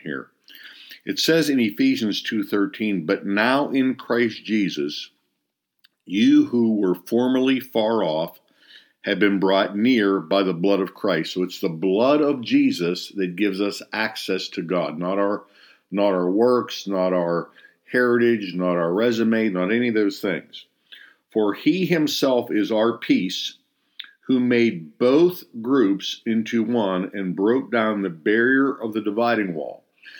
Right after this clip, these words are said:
Now, the both groups he's talking about here is Jew and Gentile. So a Jew is somebody, uh, in this reference, who is born into a culture, into a family that understood who Jehovah was.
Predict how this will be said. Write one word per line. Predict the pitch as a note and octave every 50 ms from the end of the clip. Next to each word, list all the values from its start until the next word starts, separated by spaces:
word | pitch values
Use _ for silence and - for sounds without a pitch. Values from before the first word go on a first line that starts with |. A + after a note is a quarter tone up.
| - - - _ _ -
Now, | G2+ G#2 G#2+ G#2+
the | G#2 G#2
both | G2 F2+ E2+ E2 F2 B2 C#3 E3+ F#3 F#3+ F3+ - - - A#2
groups | G#2 G#2+ B2 C#3+ C3+ A#2+ A2+ - - -
he's | - A2 G#2+ G2+
talking | - - B2 A#2 A#2+ A#2 B2 A2+ G2
about | F2+ D#2 F2 F2 F2 E2+ -
here | - F2 F2 F2 F2+ F#2 - - -
is | G2 F#2+ F2+ E2+ D#2+ D#2+ D#2
Jew | D2+ E2 F#2 G2+ G#2+ A2 A2+ A#2+ C3 B2+ - - _ _ _ _ _ _ _ _ -
and | G2+ G2+ G2 F#2
Gentile. | E2 F#2+ G#2+ G#2 G2+ F2+ - - D#2 C2 - - - _ _ _ _ - - - - _ _ _
So | - - G#2+ G#2+ G2 G2 G2 G2 F#2+ - - _ -
a | F#2+ F#2+
Jew | F2 D#2 D#2+ E2+ F#2+ G#2+ A#2 B2+ C#3 -
is | A2 C3 C3+ - -
somebody, | C#3 B2+ B2 B2 A#2 A#2+ A#2+ A2+ A#2+ B2 C3 C3 C3+ - _ _ _ _ - - - - _ _ -
uh, | E2+ F2 F2 F2+ E2+ F2 F2+ - -
in | - G2 F#2 F#2
this | G#2 A#2+ A#2 - -
reference, | A#2+ B2 A#2+ A#2+ A#2+ - A#2 A#2 A#2 A#2+ A2+
who | - - G2+ G2+ G2
is | F#2 E2+ D#2
born | D#2 D#2+ F2+ G2 G#2+ A2+ A#2 A#2+ B2 B2 B2+ A#2+ - -
into | A#2 A2 G#2 F#2+ G2+ F#2+ F#2+
a | F#2 F2+
culture, | - - A#2+ A2+ A#2 A2+ - - A#2 A#2 D#2+
into | D#2+ F#2+ F2+ F#2+
a | F2+ F2+ -
family | - G#2+ A2 G#2+ G#2+ G#2+ G#2+ A2+ A2 - - _ - - - - - - _ _ _
that | - F#2 F2+ -
understood | G#2 G#2+ A2 A2 A2 A#2 A2+ - - - G#2 G#2 G2 F2+
who | G2+ G2+ G2+ F#2
Jehovah | F2 F2+ G2 F#2+ F2+ A2 A2+ A2 G2+ F#2
was. | E2 D2 D2 C#2 B1 - - - -